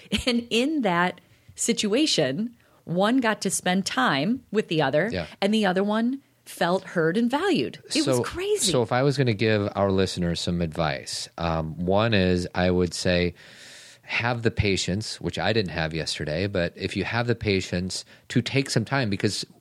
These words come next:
Speaker 2: as parents, we want, we want the quick fix. I wanna
Speaker 1: Right.
Speaker 2: get back, you wanna get back to taking clothes out of your closet. I wanna get back to my computer.
Speaker 1: Mm-hmm.
Speaker 2: And you stopped what you were doing. You had the patience knowing what's most important.
Speaker 1: Mm-hmm.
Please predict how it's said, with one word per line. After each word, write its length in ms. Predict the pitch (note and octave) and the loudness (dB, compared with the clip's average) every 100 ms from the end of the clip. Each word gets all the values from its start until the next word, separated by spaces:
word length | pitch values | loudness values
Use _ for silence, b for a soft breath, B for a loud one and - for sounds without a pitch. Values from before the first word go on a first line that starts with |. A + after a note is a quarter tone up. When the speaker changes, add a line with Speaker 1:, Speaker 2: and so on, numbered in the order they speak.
| - - - | -20 -12 -6
Speaker 2:
as 140 | G#2+ | -4
parents, 240 | - D#3 | 0 0
we 60 | C3 | 2
want, 340 | A#2 A2+ - | 2 2 -2
we 120 | G#2 G#2+ | 0 2
want 120 | G#2+ | 0
the 60 | |
quick 220 | - A2 - | 0 -2 0
fix. 420 | - - - - - | -4 -4 -12 -12 -2
I 60 | |
wanna 100 | A2+ | 0
Speaker 1:
Right. 80 | E3 | 0
Speaker 2:
get 80 | - | 0
back, 240 | B2+ - B B B | -2 -4 B B B
you 160 | A2 | 0
wanna 180 | C3+ C#3 | 2 2
get 140 | B2 | 0
back 240 | A#2+ A#2+ - | 2 0 0
to 300 | A#2 A2 G#2 - B B | 2 2 0 -4 B B
taking 260 | - B2 A#2 | -2 -2 -2
clothes 300 | G#2+ A#2 G#2+ | 0 0 2
out 60 | |
of 60 | G#2+ | 2
your 100 | G2+ | 2
closet. 360 | - G#2 G2+ G2 | 2 0 0 -2
I 80 | G2+ | -2
wanna 140 | A2 | 0
get 100 | G2+ | 0
back 160 | G2 F#2+ | 0 -2
to 100 | - | -2
my 100 | F#2 | -4
computer. 420 | - E2 F2+ D2+ | -4 -4 -2 -2
Speaker 1:
Mm-hmm. 300 | G3+ F#3 F#3+ F#3 B - | -2 -2 -2 -6 B -2
Speaker 2:
And 400 | G3+ C#3 G3 G3 | 0 2 2 0
you 220 | - G2 | -2 -2
stopped 340 | G#2+ - G#2+ - | -2 0 -2 0
what 160 | G#2+ | -2
you 60 | G#2 | -2
were 80 | F2+ | -2
doing. 300 | F#2 E2 E2+ | 0 0 0
You 60 | |
had 60 | F2 | -2
the 60 | E2 | -2
patience 680 | - G#2 G2+ F#2 F#2 F2+ - | -2 0 0 -2 -2 -6 -6
knowing 480 | G2 G#2 A2+ F#2+ F2+ | 0 2 4 2 2
what's 260 | G#2 - | 2 2
most 240 | G#2+ G2+ A#2+ | 0 0 0
important. 500 | A2+ C#3+ A#3+ F3+ D#3+ | 2 2 0 -2 -4
Speaker 1:
Mm-hmm. 340 | E3 D#3+ E3 | -4 -4 -4